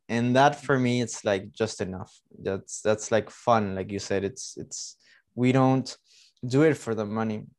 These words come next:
And that's, I don't know if you've noticed this, maybe you have friends that, that told you something similar, but that's something that I think many people miss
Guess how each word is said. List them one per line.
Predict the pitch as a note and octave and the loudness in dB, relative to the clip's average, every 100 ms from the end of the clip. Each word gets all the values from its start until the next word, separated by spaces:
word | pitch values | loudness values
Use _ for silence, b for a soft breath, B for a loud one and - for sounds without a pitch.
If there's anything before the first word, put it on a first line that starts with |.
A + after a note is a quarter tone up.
| - | -4
And | C3+ | 4
that's, | E3+ G3 - - | 4 4 -2 -4
I | - | 0
don't | E3+ | 2
know | F#3+ | 2
if | G3+ | 0
you've | G3 F#3 | -2 -4
noticed | C#3+ C3+ D3 C#3+ C#3 | -2 2 2 0 -4
this, | C#3 C#3 | -6 -4
maybe | B2+ C3+ | -4 -4
you | |
have | B2 A#2+ A#2+ | -2 -4 -4
friends | - A2 A#2 - _ b b _ _ | -4 -2 -4 -10 _ b b _ _
that, | A2+ G#2 - | 0 0 0
that | G2 G2 - - | -2 -4 -8 -6
told | A#2 A2 | -2 0
you | G#2+ | -2
something | G#2 A2 A2 | -4 -4 -4
similar, | G#2 A2 G#2+ G#2 E3 - b b b b b _ - | -4 -2 -2 0 -2 -6 b b b b b _ -12
but | A#2+ C3+ B2+ B2+ B2 _ _ | 2 6 8 6 2 _ _
that's | - C#3+ F3+ | -4 0 0
something | A3 A3 A#3 | 0 0 2
that | D#3 A#2+ - C3+ | 2 2 -4 0
I | C#3 | 0
think | C#3 F3+ F3 | 0 -2 -6
many | C#3 D#3+ F3 | -4 -2 -2
people | C#3+ F3 D3+ E3+ | -4 -8 -4 -2
miss | C#3+ C#3+ C3 - - - | 2 2 2 -2 -10 -12